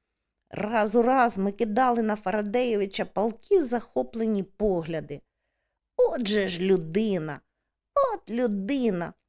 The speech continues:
Скажи він нам зараз: «Пийте, хлопці, озеро»,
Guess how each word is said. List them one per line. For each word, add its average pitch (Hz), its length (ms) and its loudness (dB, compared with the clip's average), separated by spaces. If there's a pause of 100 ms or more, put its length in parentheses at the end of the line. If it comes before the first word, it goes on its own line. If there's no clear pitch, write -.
(520)
Скажи 220 560 -2
він 233 200 2
нам 226 220 2
зараз: 220 680 0 (440)
«Пийте, 208 420 0
хлопці, 202 580 0
озеро», 208 640 2